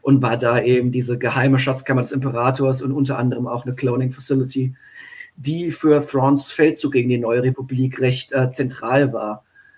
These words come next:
äh, weil er da diverse Technik gefunden hat und, äh, auch die Klontechnik hatte gerade im Finale nochmal ihren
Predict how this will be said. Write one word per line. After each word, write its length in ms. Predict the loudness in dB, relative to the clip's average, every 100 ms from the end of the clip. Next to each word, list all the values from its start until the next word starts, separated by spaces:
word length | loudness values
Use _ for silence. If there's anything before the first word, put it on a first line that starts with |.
| _ _ _
äh, 180 | -6 -4
weil 100 | -2
er 80 | -2
da 180 | -2 -2
diverse 360 | 0 0 0
Technik 360 | 0 -2 0 -2
gefunden 380 | -2 -2 0 0
hat 140 | -2
und, 260 | 0 0 0
äh, 40 |
auch 480 | -2 0 0 -2 -4
die 160 | -4 -6
Klontechnik 840 | 0 2 2 0 -4 -6 -10 -14 -16 -14 -10 -8 -2
hatte 480 | 0 4 6 6 4
gerade 360 | 4 4 6
im 120 | 4
Finale 540 | 0 2 0 2 0 -2
nochmal 380 | -4 -4 -6 -4
ihren 280 | -4 -4